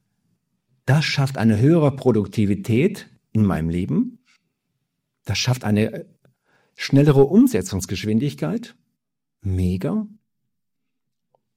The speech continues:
Und meine Idee eins wird umgesetzt. Ich habe noch mehr Ideen im Kopf. Idee zwei, drei und vier,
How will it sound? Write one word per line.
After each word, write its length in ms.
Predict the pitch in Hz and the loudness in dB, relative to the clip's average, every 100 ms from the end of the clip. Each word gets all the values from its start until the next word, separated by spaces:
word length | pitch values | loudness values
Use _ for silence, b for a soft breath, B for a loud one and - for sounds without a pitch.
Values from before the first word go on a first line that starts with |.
| _ | _
Und 320 | 143 180 185 | 2 4 2
meine 260 | 120 127 123 | 2 2 2
Idee 480 | 127 120 - 117 113 | 2 -2 2 2 2
eins 340 | 95 117 180 - | 0 -2 -2 -4
wird 140 | 92 | -4
umgesetzt. 640 | - 135 180 180 175 - - _ - | 0 2 2 0 -4 -6 -18 _ -6
Ich 220 | 143 - | -4 -4
habe 220 | 127 123 | -2 2
noch 180 | 117 117 | 2 2
mehr 260 | 120 185 | 2 2
Ideen 300 | 131 95 98 | 0 -2 -4
im 100 | 90 | -6
Kopf. 280 | 90 85 - | -6 -10 -6
Idee 360 | - 120 120 113 | -4 -2 0 0
zwei, 440 | 117 113 110 147 | -4 -2 0 0
drei 400 | 180 180 123 147 | -2 -2 -2 -2
und 160 | 135 135 | 0 -2
vier, 480 | 135 208 214 107 | -2 -4 -4 -4